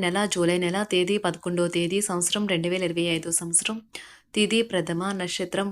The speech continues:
పూర్వాషాఢ, కరణం బాలవ, పక్షం కృష్ణపక్షం, యోగం వైద్యుతి, రోజు శుక్రవారం, జన్మరాశి ధనుసు రాశి. అభిజిత్ కాలం వచ్చి ఉదయం పదకొండు గంటల యాభై ఎనిమిది నిమిషం నుండి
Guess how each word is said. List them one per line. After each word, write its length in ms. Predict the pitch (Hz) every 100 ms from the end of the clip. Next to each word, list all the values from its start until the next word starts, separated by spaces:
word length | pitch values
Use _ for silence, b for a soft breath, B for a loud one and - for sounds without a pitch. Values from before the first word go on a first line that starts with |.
| 196
పూర్వాషాఢ, 540 | 170 170 175 175 170 190 190
కరణం 320 | 170 170 185 165
బాలవ, 400 | 165 170 175 190 175
పక్షం 320 | 170 - 190
కృష్ణపక్షం, 720 | 190 175 - 165 165 - 220 220 - B B B B 190
యోగం 320 | 196 185 208 185
వైద్యుతి, 460 | 170 165 180 185 208 185
రోజు 280 | 175 175 196 196
శుక్రవారం, 600 | 180 170 170 170 190 202 175
జన్మరాశి 600 | 175 180 180 180 - 190 175
ధనుసు 260 | 165 160 -
రాశి. 320 | 165 170 220 226 _ B B B B B B -
అభిజిత్ 360 | 180 208 214 -
కాలం 220 | 180 175
వచ్చి 200 | 170 165 208 180
ఉదయం 220 | 175 196
పదకొండు 380 | 180 165 170 185 185
గంటల 220 | 180 185
యాభై 160 | 170 165
ఎనిమిది 160 | 175 170
నిమిషం 260 | 170 170 170
నుండి 180 | 165 170